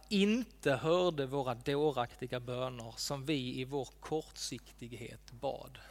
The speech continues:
Så först räddar han Elia genom att inte svara på hans bön, och sen kommer han med en, skickar en ängel som kommer med bröd och vatten till Elia. Elia sätter sig upp, han äter, han dricker och sen direkt bara somnar han igen. Vi kan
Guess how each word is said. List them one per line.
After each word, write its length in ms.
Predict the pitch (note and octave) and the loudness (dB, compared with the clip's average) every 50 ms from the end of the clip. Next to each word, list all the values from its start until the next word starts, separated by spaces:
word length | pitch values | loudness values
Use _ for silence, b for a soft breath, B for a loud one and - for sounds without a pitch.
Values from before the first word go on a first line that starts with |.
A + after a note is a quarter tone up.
| B B B B B B B B B - - - - - - - - - - - - - - - | B B B B B B B B B -20 -20 -20 -20 -20 -20 -20 -20 -20 -20 -20 -20 -20 -20 -10
Så 200 | - - E3+ D#3 | -4 -2 -2 4
först 420 | - A#3 B3+ B3+ - - - - | 10 12 12 12 10 6 4 4
räddar 360 | G3+ G#3+ A#3 A#3 G#3+ A3 F#3+ | 8 10 10 10 10 8 6
han 160 | F3 F3+ F#3+ | 8 6 6
Elia 260 | F#3 F#3+ F#3+ F#3 E3+ E3 | 6 6 6 6 6 6
genom 180 | E3 E3+ E3 | 6 4 2
att 180 | E3 - - - | 0 0 0 0
inte 340 | F#3 F#3 G3+ F#3 - D3+ C#3 | 2 2 2 0 0 -4 -4
svara 340 | - - D3+ D3+ C#3+ C3+ | -2 0 2 2 2 2
på 80 | C3+ - | 0 -2
hans 140 | C3+ - D3 | -4 -4 -4
bön, 480 | C#3+ D#3+ F#3 G3+ G#3 G#3+ G#3+ A3 - - | 0 2 4 6 6 6 4 4 0 -6
och 160 | - - E3 | -4 -4 -2
sen 200 | - - F3+ E3 | 0 2 0 0
kommer 420 | - - - - F#3 E3+ D#3 D3+ C#3 | -2 -2 0 2 2 2 2 0 0
han 280 | C3 C3 C#3 C#3 C#3 | 0 0 -2 -2 -4
med 80 | C#3 C3+ | -4 -6
en, 160 | C#3 C#3 - - - - - - | -6 -6 -8 -14 -18 -20 -20 -12
skickar 340 | - - E3+ E3+ - - D3 | -6 -2 -2 0 2 4 2
en 120 | D3 D3 - | 2 2 0
ängel 560 | - F3+ F#3 G3+ G#3+ A3 A3 A3 A3 A3 A3 G3+ | 4 4 6 6 6 6 8 8 8 8 8 6
som 200 | - - F3 E3 | 2 -2 0 4
kommer 280 | - F#3 E3+ E3 D#3+ | 6 6 6 6 6
med 140 | D#3 D3+ D3 | 4 2 0
bröd 540 | C3+ E3 D#3+ E3+ G3+ G#3 G#3+ G#3+ G#3 G#3 - | 2 2 6 8 10 10 12 10 10 8 6
och 180 | - F3 D3+ | 4 4 6
vatten 640 | D#3 F#3 D#3 - - - - - D3+ C#3 C#3 C#3 C3 | 8 6 6 6 0 -12 -6 -2 -2 -2 -2 -2 -6
till 260 | - C#3+ C#3 C3+ C3 | -4 -4 -4 -4 -4
Elia. 440 | - C#3+ C3 B2+ B2 A#2+ - - - - B B B B B B B B B B B B B B B B B B B B B B B B B B - - - | -8 -8 -8 -8 -10 -10 -10 -12 -14 -16 B B B B B B B B B B B B B B B B B B B B B B B B B B -4 2 4
Elia 340 | F3+ G3 G#3 G3+ F#3+ F#3 D#3+ | 8 10 10 10 12 10 10
sätter 320 | - - G#3 G3+ - - | 10 8 6 6 6 4
sig 220 | - - G#3 G3+ G#3+ | 6 8 8 8 6
upp, 240 | G#3+ - - - - | 4 0 -6 -4 0
han 160 | - D3 D3 | 2 4 6
äter, 600 | E3 F#3 F3+ F3 - - - F#3 F#3 F#3+ F#3+ F3 - | 6 6 4 4 2 2 6 8 8 8 8 6 2
han 300 | - - - - C#3 C3+ | -4 -6 -4 -6 -4 0
dricker 720 | D#3 D3 G3 G3 - - - - F#3+ F#3 F#3 F#3+ E3+ D#3+ | 2 4 4 4 2 0 0 8 10 12 12 12 10 6
och 80 | D3 - | 0 0
sen 200 | D#3 D3 C#3+ C#3 | 0 0 4 6
direkt 400 | D#3 D#3 C#3 - - - - - | 6 6 6 4 2 -8 -4 -2
bara 120 | C#3 C3 | -2 0
somnar 340 | - - D3 D3 C#3+ C#3 B2+ | 0 0 0 0 0 -2 -2
han 180 | A#2+ A#2+ B2 | -2 -2 -2
igen. 360 | C3 C#3 B2 A#2 G#2+ A2 A2 A2+ | 0 2 2 2 0 -2 -8 -10
Vi 60 | B2 | -8
kan 300 | - - C3 B2+ A#2+ | -6 -6 -6 -6 -8